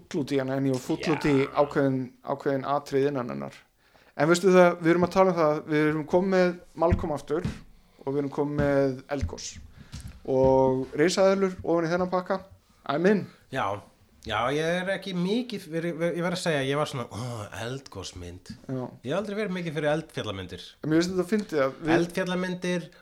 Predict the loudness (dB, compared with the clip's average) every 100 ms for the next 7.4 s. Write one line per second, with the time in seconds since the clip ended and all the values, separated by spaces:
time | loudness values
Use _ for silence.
0 | _ -4 -4 -8 -4 -2 0 -4 -4 -4
1 | -2 -2 -2 -2 -2 -6 -6 -4 -4 -4
2 | -4 -6 -8 -18 -6 4 4 4 2 0
3 | 0 0 -2 -2 -2 -2 0 2 2 0
4 | -2 -4 -2 -4 -4 -8 -8 -2 -2 -2
5 | -4 -2 0 0 0 -4 -4 -2 0 2
6 | 2 2 2 2 0 -4 -8 -10 -14 -18
7 | _ -14 -10 -10